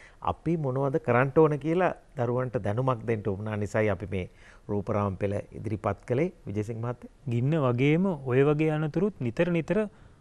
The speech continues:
Speaker 2: වාර්තා වෙනවා. ඒත් එක්කම, අ, තව ඔය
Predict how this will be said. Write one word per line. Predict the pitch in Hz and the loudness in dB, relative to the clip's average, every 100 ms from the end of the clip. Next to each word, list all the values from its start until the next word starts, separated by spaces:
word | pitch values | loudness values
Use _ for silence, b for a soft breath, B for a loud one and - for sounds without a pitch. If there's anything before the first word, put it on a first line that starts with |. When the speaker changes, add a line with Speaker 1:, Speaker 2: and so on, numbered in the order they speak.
| b - | b 0
Speaker 2:
වාර්තා | 139 135 - 151 | 2 2 4 2
වෙනවා. | 139 95 92 - B B B - 123 | 2 -2 -10 -20 B B B -12 -2
ඒත් | 123 135 - | 0 0 2
එක්කම, | 143 - 160 | 0 2 2
අ, | 165 131 - - - 127 113 107 104 104 107 101 | 2 0 -6 -20 -4 0 2 2 0 -2 -6 -4
තව | 113 123 139 127 | 2 4 4 2
ඔය | 127 | 0